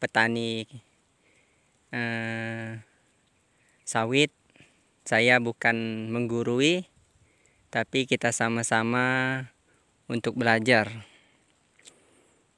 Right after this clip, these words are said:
Hmm, ini pengalaman saya sendiri yang saya,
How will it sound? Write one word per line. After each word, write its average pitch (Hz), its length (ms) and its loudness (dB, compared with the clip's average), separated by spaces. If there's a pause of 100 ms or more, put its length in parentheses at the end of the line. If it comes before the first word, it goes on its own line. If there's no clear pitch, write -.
Hmm, 113 560 -6
ini 139 680 0 (600)
pengalaman 120 480 2
saya 117 320 2
sendiri 113 640 -2 (320)
yang 120 320 2
saya, 131 720 0